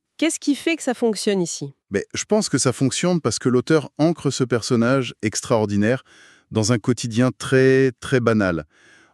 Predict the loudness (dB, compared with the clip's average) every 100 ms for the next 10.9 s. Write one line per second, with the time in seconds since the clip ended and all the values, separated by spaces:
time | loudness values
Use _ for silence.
0 | -4 2 2 2 2 2 2 2 2 2
1 | 0 0 2 2 4 4 2 0 -4 -2
2 | 0 2 -2 2 -2 -2 _ -8 -4 -4
3 | -4 -6 _ -4 -2 -2 2 2 2 0
4 | -2 0 2 2 0 0 0 0 -6 -6
5 | -18 _ -4 -4 0 2 2 2 0 -2
6 | 0 0 0 0 0 2 2 0 0 -4
7 | -4 _ _ _ _ _ -8 -2 -2 2
8 | 2 4 4 2 2 0 2 0 0 -2
9 | -2 0 -2 0 -2 -2 2 2 2 0
10 | -6 -8 -18 _ _ 0 0 0 -6